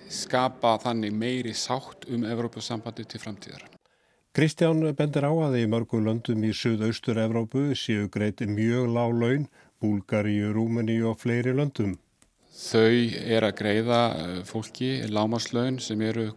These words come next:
Speaker 1: kannski á bilinu, eh, ein og hálf til tvær evrur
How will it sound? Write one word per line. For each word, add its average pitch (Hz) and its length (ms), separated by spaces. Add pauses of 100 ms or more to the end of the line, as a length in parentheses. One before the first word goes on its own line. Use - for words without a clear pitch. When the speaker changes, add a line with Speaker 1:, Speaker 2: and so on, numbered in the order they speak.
(140)
Speaker 1:
kannski 110 320
á 113 100
bilinu, 117 600
eh, - 560 (400)
ein 120 120
og 107 120
hálf 120 280
til 117 100
tvær 113 360
evrur 123 380